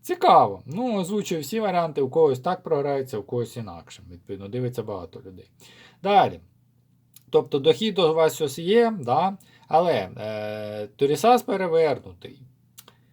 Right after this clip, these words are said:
Е, певне, є якась прихована агресія, внутрішня якась агресія, щось ви десь себе стримує, якесь у вас внутрішнє зло є, так і хочеться сказати, да? Е, з одного боку. З іншого боку, це обмеження певних можливостей.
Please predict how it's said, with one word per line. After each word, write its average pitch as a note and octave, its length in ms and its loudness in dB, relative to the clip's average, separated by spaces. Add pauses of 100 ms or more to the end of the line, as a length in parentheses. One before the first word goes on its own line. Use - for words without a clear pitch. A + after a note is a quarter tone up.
(200)
Е, B2 260 0
певне, G#3 440 2
є G3+ 140 6
якась F3+ 460 2
прихована D#3 560 0
агресія, C#3+ 640 0
внутрішня C3+ 500 -2
якась A2+ 340 -6
агресія, A2 520 -4
щось C#3+ 280 -4
ви B2+ 100 -4
десь C3 240 -2
себе A2+ 260 -4
стримує, B2 560 -4
якесь - 300 -12
у A#2 60 -4
вас A#2+ 160 -4
внутрішнє B2+ 500 -8 (240)
зло C3+ 540 4
є, E2+ 220 -12 (180)
так - 200 -10
і G#2 40 -14
хочеться G2 400 -12
сказати, F2 580 -12
да? F#3+ 240 -4 (680)
Е, A#2 360 -2
з B2 60 0
одного D3+ 260 0
боку. G2 320 -8
З C#3 60 -4
іншого C4+ 260 0
боку, G#3 240 0
це G3+ 360 -2
обмеження F3 680 -6
певних C#3+ 400 -8
можливостей. A#2+ 800 -8